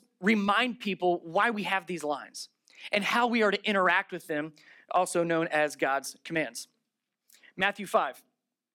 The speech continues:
verse seventeen says, "Don't misunderstand why I have come," Jesus said. "I did not come to abolish the law of Moses or the writings of the prophets. No, I came to accomplish their purpose.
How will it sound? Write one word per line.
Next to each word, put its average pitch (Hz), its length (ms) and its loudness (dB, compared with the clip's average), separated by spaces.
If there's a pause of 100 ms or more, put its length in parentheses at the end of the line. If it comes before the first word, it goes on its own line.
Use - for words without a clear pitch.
(360)
verse 175 180 0
seventeen 185 400 0
says, 165 180 -2 (300)
"Don't 247 300 2
misunderstand 240 1040 0
why 170 220 2
I 170 100 2
have 170 180 -4
come," 156 340 0
Jesus 123 300 -10
said. 117 240 -12 (320)
"I 220 140 0
did 214 300 0
not 294 280 0
come 233 260 2
to 233 180 2
abolish 220 560 2
the 196 140 0
law 147 220 4
of 143 120 -2
Moses 139 380 -4
or 185 60 4
the 165 100 2
writings 170 320 2
of 170 100 -6
the 190 60 -6
prophets. - 520 -4 (360)
No, 160 220 2
I 185 140 2
came 202 320 -6
to 190 180 -2
accomplish 190 800 -2 (200)
their 165 500 2 (400)
purpose. - 600 -6